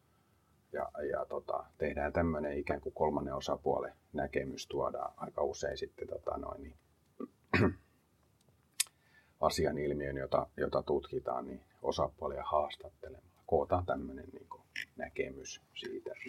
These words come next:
Speaker 1: miten, miten me näemme, että asiat ovat ja mitä, mitä pitäisi tehdä sit varsinaisesti sit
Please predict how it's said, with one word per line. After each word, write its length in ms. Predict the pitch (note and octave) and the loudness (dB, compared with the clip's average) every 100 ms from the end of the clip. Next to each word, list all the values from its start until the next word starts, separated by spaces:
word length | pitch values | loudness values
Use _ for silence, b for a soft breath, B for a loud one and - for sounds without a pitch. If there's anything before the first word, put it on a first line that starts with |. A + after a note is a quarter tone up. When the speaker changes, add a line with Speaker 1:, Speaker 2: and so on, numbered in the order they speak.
| G3 | 0
Speaker 1:
miten, 240 | F#3+ - - _ | 0 -2 -12 _
miten 300 | - - C2+ | -10 -4 -4
me 80 | A#1+ | -4
näemme, 380 | - B1+ C#2 C#2 | -12 -16 -18 -20
että 120 | - - | -20 -12
asiat 320 | - - - | -8 -8 -10
ovat 340 | - C2 - - _ b b b b b b | -6 -6 -6 -16 _ b b b b b b
ja 80 | - | -4
mitä, 340 | C#2+ C#2 C2 - - | 0 2 0 -2 -4
mitä 280 | D2 C2 | 0 2
pitäisi 420 | - - - - - | 0 0 -2 -4 -4
tehdä 320 | B1 B1+ - | -2 -2 -6
sit 200 | - - - - | -6 -6 -8 -4
varsinaisesti 760 | - - - - - - - - | -2 -2 -4 -4 -6 -12 -16 -16
sit 220 | - - | -14 -14